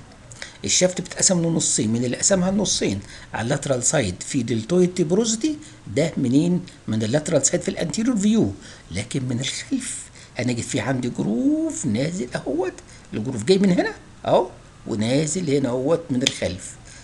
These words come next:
هذا الجروف اسمه سبايرال جروف. السبايرال جروف ده اللي كان ماشي في السبايرال نيرف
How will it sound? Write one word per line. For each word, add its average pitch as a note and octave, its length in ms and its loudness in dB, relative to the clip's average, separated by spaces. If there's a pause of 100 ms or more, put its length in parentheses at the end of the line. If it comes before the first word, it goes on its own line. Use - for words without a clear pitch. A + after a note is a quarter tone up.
(140)
هذا C3 240 -2
الجروف D3 720 0
اسمه C#3+ 320 0
سبايرال E3 840 0
جروف. G#2+ 380 -4 (540)
السبايرال A2+ 400 -2
جروف B2+ 220 -4
ده A#2+ 80 -8
اللي G2+ 100 -6
كان G2+ 180 -8
ماشي - 180 -8
في - 60 -10
السبايرال B2+ 440 0
نيرف C4 240 2